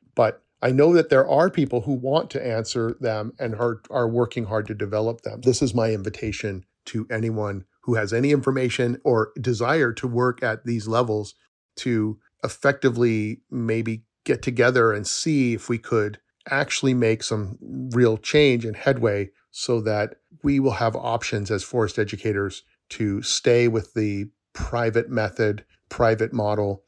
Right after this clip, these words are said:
or maybe step into a public model and achieve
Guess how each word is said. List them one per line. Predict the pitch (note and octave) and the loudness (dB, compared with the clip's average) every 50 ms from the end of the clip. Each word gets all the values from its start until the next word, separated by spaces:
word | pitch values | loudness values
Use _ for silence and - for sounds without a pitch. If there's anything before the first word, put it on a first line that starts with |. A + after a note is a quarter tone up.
| _ _ - | _ _ -2
or | - A#2 A2+ A#2 A2 G#2+ G#2 A2 - - | 0 2 4 4 4 4 2 0 -4 -6
maybe | C3 A#2 G#2 G#2 G2+ G#2+ | -6 -4 -4 -4 -6 -6
step | - - - A2 G2+ - - | -8 -4 -4 -4 -4 -2 -4
into | G2+ G2 F#2+ - - G2+ G2 G2 G2+ - _ - | -4 -4 -4 -4 -4 -4 -2 -4 -6 -8 _ -8
a | A#2 A2 G2 G2+ G#2 | -6 -6 -6 -6 -8
public | - - A#2+ G#2 A2 A2 A#2+ - - _ - | -6 -6 -4 -4 -4 -8 -10 -12 -18 _ -10
model | - G#2 G2 G2+ G2 G2+ - - | -8 -6 -4 -4 -4 -4 -6 -6
and | A#2 G2 G2 G2 F#2 - _ _ _ - | -6 -8 -8 -8 -10 -14 _ _ _ -6
achieve | - G#2+ - - - A#2+ A2+ A2 A2 G#2+ G2+ - | -6 -4 -4 -4 -4 -2 -2 0 0 -2 -4 -6